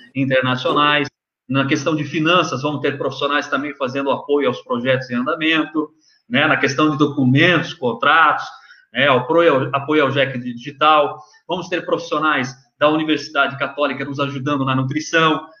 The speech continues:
na, no melhoramento desse trabalho lá dentro do Joinville Esporte Clube. Então, nós estamos buscando, sim, o profissionalismo dentro do Joinville Esporte Clube, sem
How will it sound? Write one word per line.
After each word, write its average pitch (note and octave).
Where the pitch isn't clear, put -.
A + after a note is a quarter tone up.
na, A#2+
no D3
melhoramento F3+
desse C3+
trabalho B2+
lá C#3
dentro C3
do B2+
Joinville B2+
Esporte -
Clube. G#2+
Então, C3
nós E3+
estamos F3+
buscando, C3+
sim, G#3+
o -
profissionalismo C3+
dentro B2+
do B2
Joinville B2
Esporte -
Clube, F3
sem E3+